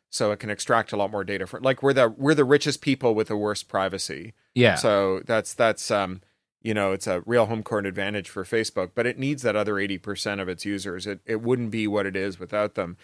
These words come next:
Speaker 1: And that makes it subject to their jurisdiction. And, you know,
Speaker 2: Mm-hmm.
Speaker 1: one of the things about ad-driven firms like Facebook um,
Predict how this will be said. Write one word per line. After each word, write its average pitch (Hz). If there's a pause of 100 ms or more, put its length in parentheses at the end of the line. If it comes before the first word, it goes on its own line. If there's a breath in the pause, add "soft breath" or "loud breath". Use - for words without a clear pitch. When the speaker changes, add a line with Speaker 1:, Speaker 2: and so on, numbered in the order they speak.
(200 soft breath)
Speaker 1:
And 117
that 143
makes 165
it 220
subject 175
to 175
their 165
jurisdiction. 135 (380)
And, 135
you 147
know, 143
Speaker 2:
Mm-hmm. 143
Speaker 1:
one 175
of 202
the 196
things 170
about 139
ad-driven 123
firms 107
like 107
Facebook 101 (640)
um, 113